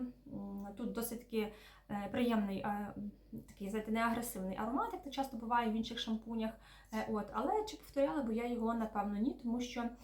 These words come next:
є, е, ще засоби, які я не тестувала. Е, от, і, е, все ж таки, м, ось цей від, ем,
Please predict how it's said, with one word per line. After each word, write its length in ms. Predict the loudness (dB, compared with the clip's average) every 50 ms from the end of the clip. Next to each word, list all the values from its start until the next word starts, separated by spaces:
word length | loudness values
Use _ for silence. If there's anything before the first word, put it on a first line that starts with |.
| -18 -20 -20 -14 -8 -4 -4 -2 -2 -4 -6
є, 460 | -6 -4 0 2 4 4 4 2 0 -2 -6 -16 -20 -20 -16 -10 -8
е, 140 | -8 -6
ще 400 | -6 -6 -6 -4 -4 -2 -2 -2
засоби, 440 | 0 0 0 0 0 -4 -4 -4 -4
які 260 | -4 -4 -8 -8 -8
я 240 | -6 -2 0 0 2
не 160 | 2 2 2
тестувала. 600 | 2 0 -4 -6 -6 -2 0 2 2 4 2 0 0 -4 -14 -18 -20 -18 -10 -6
Е, 140 | -6 -6 -4 -2
от, 320 | 0 0 0 0 -2 -6
і, 300 | -6 -4 -2 0 2 4
е, 320 | 4 4 2 2 -2 -2 -2 -4
все 140 | -6 -10
ж 80 | -10 -10
таки, 220 | -10 -10 -8 -4 -4 -4 -4 -4 -6 -10 -14 -20 -20 -20 -14 -10
м, 220 | -6 -6 -4 -4 -4 -4
ось 200 | -4 -4 -4 -4
цей 300 | -6 -2 0 0 2 2
від, 320 | 2 0 -2 -2 -4 -10 -10
ем, 520 | -6 -4 -4 -2 0 0 0 -2 -2 -4